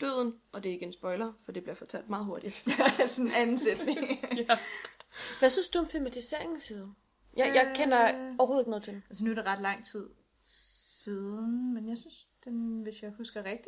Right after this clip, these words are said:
Speaker 2: var den meget spændende.
Speaker 1: Jeg har faktisk aldrig set filmen.
Speaker 2: Øh, det handler om, at de brænder alle bøger af, ikke?
Speaker 1: Jo, jo.
Speaker 2: Og så bliver hende her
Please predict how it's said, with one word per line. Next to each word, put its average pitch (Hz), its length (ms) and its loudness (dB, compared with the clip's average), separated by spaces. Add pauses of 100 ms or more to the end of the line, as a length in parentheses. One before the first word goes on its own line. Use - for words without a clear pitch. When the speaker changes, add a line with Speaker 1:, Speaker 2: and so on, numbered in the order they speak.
(120)
Speaker 2:
var 359 60 0
den 262 120 -2
meget 277 200 -4
spændende. 392 300 -6 (180)
Speaker 1:
Jeg 233 100 -12
har 233 60 -10
faktisk 285 220 -12
aldrig 330 160 -6
set 302 260 -2
filmen. 208 400 -4 (760)
Speaker 2:
Øh, 233 260 -2 (640)
det 220 200 -4
handler 240 320 -4
om, 233 200 -4
at 233 140 -6
de 233 80 -8
brænder 208 340 -4
alle 214 140 -6
bøger 233 300 -8
af, 233 40 -8
ikke? 302 580 -8
Speaker 1:
Jo, 311 60 0 (340)
jo. 247 100 -2 (300)
Speaker 2:
Og 233 160 -4
så 233 460 -2
bliver 214 180 -4
hende 220 220 -4
her 214 100 -4